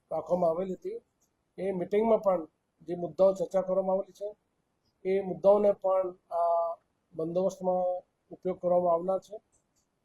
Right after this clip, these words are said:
અને જે પોલીસ અધિકારી, કર્મચારીઓ એ તમામને બ્રીફિંગ કરવામાં આવેલી છે, જેથી આ વિસ્તારમાં તમામ લોકો જન્માષ્ટમી ઉપલક્ષમાં શાંતિપૂર્ણ રીતે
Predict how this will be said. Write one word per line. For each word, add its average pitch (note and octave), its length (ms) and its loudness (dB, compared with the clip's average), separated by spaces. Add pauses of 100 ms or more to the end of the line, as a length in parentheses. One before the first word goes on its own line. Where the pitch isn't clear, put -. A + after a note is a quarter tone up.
(260)
અને A3+ 200 0
જે G#3 200 -2
પોલીસ G#3 380 -8
અધિકારી, G#3 380 0
કર્મચારીઓ G3 840 -2 (100)
એ F#3 40 -8
તમામને F#3 420 -2
બ્રીફિંગ F#3 380 -8
કરવામાં G3 300 0
આવેલી G3+ 160 -4
છે, A#3 180 -14 (540)
જેથી E3+ 200 -4
આ G3 60 6
વિસ્તારમાં F#3+ 800 0 (260)
તમામ G3+ 320 4
લોકો F#3+ 380 0 (880)
જન્માષ્ટમી F#3+ 500 2
ઉપલક્ષમાં G3 580 0
શાંતિપૂર્ણ G3+ 580 -4
રીતે F#3+ 180 -6